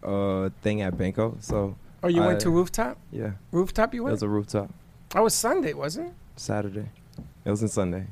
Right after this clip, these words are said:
Speaker 1: Sunday was
Speaker 2: Saturday he was
Speaker 1: Sun-
Speaker 2: in the Keys doing the wedding.
Speaker 1: Oh, no!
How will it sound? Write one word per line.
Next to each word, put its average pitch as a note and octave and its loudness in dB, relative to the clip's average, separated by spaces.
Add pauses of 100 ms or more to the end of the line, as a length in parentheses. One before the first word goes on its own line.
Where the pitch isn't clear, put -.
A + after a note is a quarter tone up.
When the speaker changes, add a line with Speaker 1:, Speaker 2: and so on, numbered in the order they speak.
(120)
Speaker 1:
Sunday B2 2
was F#2 2
Speaker 2:
Saturday B3 4
he C4 10
was A#3 4
Speaker 1:
Sun- A#3 0
Speaker 2:
in B3 4
the A#3+ 2
Keys G#3+ 0
doing F3+ 2
the G#3 0
wedding. G3+ -2 (280)
Speaker 1:
Oh, G#2+ -2
no! G#2+ 0